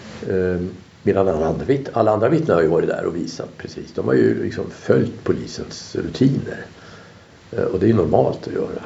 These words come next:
Men det är inte normalt att bryta på det viset, tvinga polisen att bryta sina rutiner, som att de inte får band, spela in på band, till exempel. Eh, hon vägrade ju också redan på sjukhuset att tala med de poliser som skickades ut från våldsroteln.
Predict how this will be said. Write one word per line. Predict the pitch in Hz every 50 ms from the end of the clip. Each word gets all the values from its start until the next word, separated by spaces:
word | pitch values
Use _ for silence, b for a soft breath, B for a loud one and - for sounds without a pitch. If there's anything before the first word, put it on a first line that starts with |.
| - - -
Men | - -
det | 107
är | 110
inte | 104 - - 104
normalt | 110 127 135 131 123 - - 95 73 - - -
att | - - - - -
bryta | 57 60 60 60 57 - - - - - - 55 52
på | - - - -
det | - 123 123
viset, | 104 92 - - -
tvinga | - - 117 110 90 92 113
polisen | - - 120 98 92 - - 107 -
att | -
bryta | 101 92 - - - -
sina | - - 82 85 90
rutiner, | 78 78 - - - 104 110 110 104
som | - - -
att | 80 -
de | - 92
inte | 90 80 -
får | - - -
band, | - 80 76 - - - - - -
spela | - - 113 - -
in | 85 -
på | - -
band, | - - - - -
till | - -
exempel. | - - - - - - - - - B B B B B B B B B B B B B B B B B B B B B B
Eh, | - 98 95 92 92 92 95 95
hon | - 101
vägrade | 90 113 110 101 87 101 101 101
ju | 107 107
också | 92 - - 95
redan | 98 92 85 82
på | - -
sjukhuset | - - 92 80 - - 98 104 110 110 - 104 92 - -
att | - - - - - -
tala | - - 104 85 82 101 123
med | 123 110 92
de | 95 87
poliser | - - 87 76 87 107 - - -
som | - - -
skickades | - - - - - - -
ut | - - -
från | - - -
våldsroteln. | 85 87 - - - - 50 - - - - - -